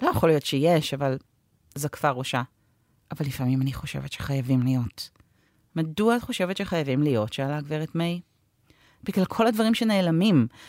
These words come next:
סיכות ביטחון, למשל. בתי החרושת ממשיכים לייצר סיכות ביטחון, ואנשים ממשיכים לקנות אותם, ובכל זאת, איכשהו, אף פעם לא מוצאים סיכת ביטחון כשצריכים אחת. איפה הן? עכשיו, ברגע זה,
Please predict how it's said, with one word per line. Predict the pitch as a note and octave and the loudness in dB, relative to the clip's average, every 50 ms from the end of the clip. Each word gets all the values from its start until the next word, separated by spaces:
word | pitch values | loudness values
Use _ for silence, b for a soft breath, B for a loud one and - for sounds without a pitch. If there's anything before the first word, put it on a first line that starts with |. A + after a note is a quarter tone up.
| B B B B | B B B B
סיכות | - G#3+ G#3 - A#3+ - | -4 -2 2 4 2 4
ביטחון, | - A3+ F#3 F3+ - - F3 D#3+ D3+ | 2 0 0 0 0 2 2 4 4
למשל. | D3 C3+ A#2+ A#2+ - - - - - - - | 4 2 0 -2 -4 -6 -8 -8 -10 -8 -6
בתי | F3+ F3 A3+ A3+ | -4 0 0 0
החרושת | B3 - - G3 F#3+ G#3+ - - | 0 0 -2 -2 -2 -2 -4 -4
ממשיכים | G#3 F3+ E3 - C#3+ - - D#3+ F3+ | -4 -4 -4 -4 -4 -4 -2 0 2
לייצר | G3 G3+ F#3+ - - D#3 D3+ | 2 2 0 0 -2 -2 -2
סיכות | - C3+ - D3+ C#3+ - | -2 -4 -4 -4 -4 -4
ביטחון, | E3 - F#3+ E3 - C3+ B2+ - D3 | -4 -4 -4 -2 0 0 0 0 -2
ואנשים | D#3+ D#3 D3 D3 D3 - D#3 | -2 0 0 0 -2 -2 -4
ממשיכים | F3+ G3 - G#3+ - G#3+ G3+ | -4 -4 -6 -4 -2 0 0
לקנות | A#3 - - F3 D3+ - | 0 0 0 0 0 0
אותם, | D3+ - D3 C#3+ D3+ B B B B B B - | -2 -2 -2 -2 -2 B B B B B B -2
ובכל | A3+ B3+ - - E3 C#3+ | 0 0 2 4 2 2
זאת, | C#3+ E3+ E3+ b b b b b _ - | 4 0 -2 b b b b b _ 2
איכשהו, | F#3+ E3 - - - E3+ E3+ b b b b b | 2 2 2 0 -2 -2 -2 b b b b b
אף | - - - | -6 -6 -4
פעם | - - A3 A3 A3 | 0 2 4 4 4
לא | A3 | 4
מוצאים | G#3 F#3 F#3+ - F3+ | 2 2 0 -2 -4
סיכת | - - - E3+ D#3 - | -4 -4 -4 -4 -4 -4
ביטחון | D3+ - D3 - F3+ G3 G3+ | -4 -6 -2 -2 -2 -2 -2
כשצריכים | - D#3+ - C#3+ B2+ - - C3 C3 C#3 | -4 -6 -8 -8 -8 -4 -4 -2 -2 -2
אחת. | - - C3 C#3 - - - b b b b b b b | -4 -6 -10 -12 -12 -16 -20 b b b b b b b
איפה | A3 C4 - - E4 A#3 | -4 -4 0 2 2 4
הן? | D3 C3+ C#3+ - _ _ | 4 2 0 -2 _ _
עכשיו, | - - - - A#3 F#3+ C#3 B2 | -4 -2 0 2 4 4 2 2
ברגע | D3 D#3 D#3+ F#3+ F#3 F#3 | 2 2 2 4 2 2
זה, | D#3 D3 D3+ C#3 | 2 4 2 2